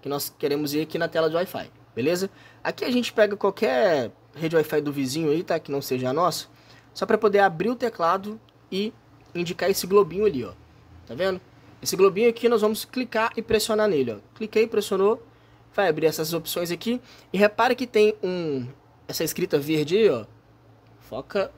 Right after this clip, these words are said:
Aí, ó, a gente vai clicar nela, ó, nesse ícone verde aí. Foca a câmera. Agora a gente vai clicar aqui, ó, nesse azul aqui de baixo. E vamos selecionar o primeiro idioma.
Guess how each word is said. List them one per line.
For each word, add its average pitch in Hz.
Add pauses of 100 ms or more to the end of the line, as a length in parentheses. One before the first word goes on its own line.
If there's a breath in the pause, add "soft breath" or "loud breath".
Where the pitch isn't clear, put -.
(260)
Aí, 135
ó, 117
a -
gente 131
vai 151
clicar 208
nela, 117
ó, -
nesse 135
ícone 165
verde 156
aí. 131 (3000)
Foca -
a 165
câmera. 180 (280 loud breath)
Agora 151
a 170
gente 180
vai 190
clicar 185 (100)
aqui, 175
ó, 127 (160)
nesse 135
azul 139
aqui 151
de 135
baixo. 135 (1500)
E 180
vamos 202
selecionar 220
o -
primeiro 226
idioma. 208